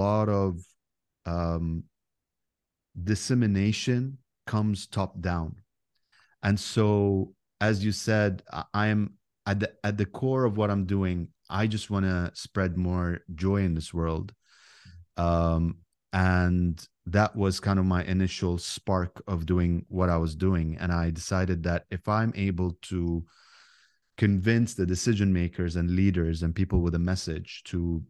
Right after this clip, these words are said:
believe in, in what I have come to believe in, that I would be able to affect as much change as quickly as possible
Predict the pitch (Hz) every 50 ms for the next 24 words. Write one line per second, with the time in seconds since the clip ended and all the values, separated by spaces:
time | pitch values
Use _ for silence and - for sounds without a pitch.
0 | - 85 90 92 92 104 113 117 95 92 87 87 90 - - - 87 85 85 85
1 | 85 92 95 92 92 90 87 87 87 87 82 82 _ _ _ _ _ _ _ _
2 | _ _ - 98 87 - - - 98 92 90 - 98 82 85 82 92 101 98 90
3 | 82 78 78 98 113 123 - _ _ _ _ _ _ _ _ _ _ _ _ _
4 | - - 85 95 95 92 92 90 87 87 - - - - - _ _ _ - -
5 | 95 98 98 98 98 92 85 98 92 - - 92 92 92 85 92 90 85 85 -
6 | - - - 87 - - - 101 92 87 - - - _ - - - _ _ _
7 | _ _ _ _ _ _ - 92 90 85 85 82 92 98 101 101 95 - - -
8 | - _ - - - 107 101 95 90 87 85 85 80 - - - _ _ _ _
9 | _ _ _ _ _ _ - 87 85 - - - - - - - - 104 92 90
10 | 87 - - - 92 87 85 - - 76 76 73 - 104